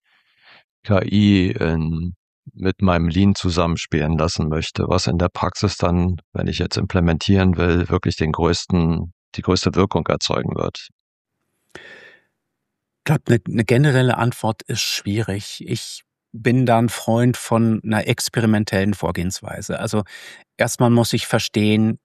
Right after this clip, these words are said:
Speaker 2: ein Grundverständnis haben, wie funktioniert diese Technologie, wie kann ich sie einsetzen, wie kann ich sie sicher einsetzen, ohne dass ich irgendwie eine Gefahr für mein Unternehmen darstellen kann. Und dann einfach mal ausprobieren,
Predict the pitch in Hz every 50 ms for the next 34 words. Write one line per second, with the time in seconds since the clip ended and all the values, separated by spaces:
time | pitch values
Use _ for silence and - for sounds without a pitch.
0 | _ - 127 117 107 - - - 131 151 151 - - 123 - - 113 110 113 107
1 | - - 101 98 101 98 90 101 113 113 - - - - 117 117 - _ - -
2 | 98 101 104 113 117 - - 113 - - 107 - - 110 98 - - 104 95 98
3 | 92 - - 98 98 98 95 - - - - - _ - 95 110 - - - 104
4 | 107 107 98 - - - - 82 90 98 110 107 98 - 98 98 - - - -
5 | 92 95 - - - 92 95 95 90 - - 92 87 90 - _ _ _ - -
6 | 98 95 107 117 - - 127 - - 104 113 123 127 - 120 117 120 - - -
7 | 104 - - 95 101 101 98 92 92 90 - - 87 85 - - - - 98 95
8 | 92 - 82 82 85 82 - 90 - - 82 87 92 - - 87 87 90 87 82
9 | 69 90 87 - - 92 98 117 123 139 135 - _ _ - - - - - -
10 | - 107 107 120 - - 110 113 117 - - 120 123 127 - - - - - _
11 | - 113 110 - _ - - 85 101 131 143 - - - - 98 107 120 - -
12 | 131 - - 127 131 127 - - - 107 120 127 - - - 139 - - 104 90
13 | 87 92